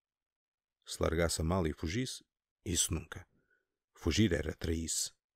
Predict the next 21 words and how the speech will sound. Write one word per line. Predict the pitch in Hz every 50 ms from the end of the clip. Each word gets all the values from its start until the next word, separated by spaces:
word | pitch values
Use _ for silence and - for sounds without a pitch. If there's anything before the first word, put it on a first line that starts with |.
| _ _ _ _ _ _ _ _ _ _ -
E | 110 104
havia | 101 101 147 156 -
que | - 104
procurar | - - 113 - - 110 107 135 143 143 -
até | 113 101 - 123 107
ao | 113 135 135
fim | - - 139 147 160 -
a | 107
última | 104 98 104 - 101 90 87 85
chance, | - - 147 156 135 - - -
como | - - 80 78
diziam | 82 76 76 85 82 80
os | 78 87
amigos. | 85 92 110 110 - - - - _ _ _ _ _ _ _ _ _ _ _ _ _ _ _ _
E | -
largar | 82 80 82 80 82 87 85 82
a | 80
mala | 85 85 90 117 131 127 110
sem | - - 104 92
opor | 90 - - - 117 104
resistência | 90 101 92 85 98 - - - 127 135 120 - - 117